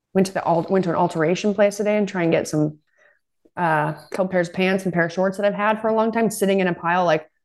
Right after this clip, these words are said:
I'm gonna get those altered before I just give 'em away or donate 'em.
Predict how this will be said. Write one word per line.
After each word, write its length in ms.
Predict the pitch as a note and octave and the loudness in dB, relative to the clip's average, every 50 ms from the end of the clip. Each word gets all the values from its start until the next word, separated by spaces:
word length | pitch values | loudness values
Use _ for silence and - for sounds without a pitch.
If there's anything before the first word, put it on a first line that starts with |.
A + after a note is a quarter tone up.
| _ _ _ _ - | _ _ _ _ -2
I'm 120 | F#3+ G3+ | 0 0
gonna 140 | G3+ F3+ F3+ | 2 2 0
get 120 | F3 E3 | 0 0
those 160 | D#3+ E3 D#3+ E3 | 0 0 0 2
altered 500 | C#3+ D#3 D3+ D#3 D#3 - C#3 C3 D3 - | 2 2 2 2 0 -2 -2 -2 0 -2
before 280 | D3+ D3 - D#3+ C#3+ | -4 0 2 2 4
I 40 | C#3+ | 4
just 240 | C#3+ C#3+ C#3+ - - | 2 0 -4 -4 -2
give 140 | - D#3 D3+ | 0 2 2
'em 100 | C#3 C#3 | 2 2
away 300 | C#3 C#3+ C3+ C#3 C3+ C3+ | 2 0 0 0 0 0
or 280 | B2 A2+ - - - _ _ _ - _ - | 0 0 -2 -4 -10 _ _ _ -20 _ -4
donate 280 | - C#3+ C3+ C3 F#2 E2 | -2 0 0 0 0 0
'em. 140 | - D#3 | -2 -4